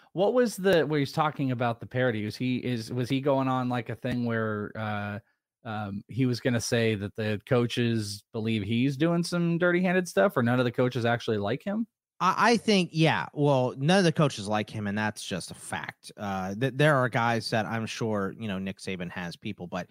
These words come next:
Speaker 2: this was a whole thing. Uh, I remember reading about this years ago. But when Nick Saban left, um, he left Michigan State to go to L S U. And, um,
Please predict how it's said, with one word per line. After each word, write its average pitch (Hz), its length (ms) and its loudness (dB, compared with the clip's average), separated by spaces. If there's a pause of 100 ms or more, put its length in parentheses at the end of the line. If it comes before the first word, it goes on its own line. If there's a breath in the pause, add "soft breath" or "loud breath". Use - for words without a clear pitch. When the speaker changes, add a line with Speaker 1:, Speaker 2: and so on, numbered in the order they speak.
(340 soft breath)
Speaker 2:
this 170 200 -2
was 156 200 2
a 139 80 4
whole 135 260 0
thing. 107 420 -4 (320)
Uh, 107 380 0
I 117 120 -2
remember 123 320 -4
reading 113 220 -4
about 104 220 0
this - 320 -10
years 107 380 -4
ago. 67 320 -10 (400)
But 113 100 -2
when 123 220 0
Nick 170 160 2
Saban 123 640 4 (260)
left, 117 540 -2
um, 107 480 -2 (140)
he 135 220 -2
left 147 300 2
Michigan 175 460 0
State 135 320 0
to 123 80 -10
go 117 160 0
to 110 180 -2
L 104 160 -2
S - 220 -8
U. - 100 -20 (640)
And, 113 560 -2 (500)
um, 101 560 -4